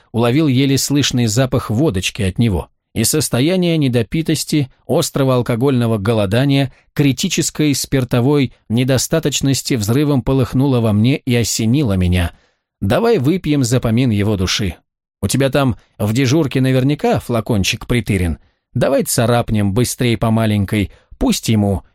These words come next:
земля пухом будет». Незамысловатая,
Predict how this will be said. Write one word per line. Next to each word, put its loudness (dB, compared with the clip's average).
земля 0
пухом -4
будет». -4
Незамысловатая, 0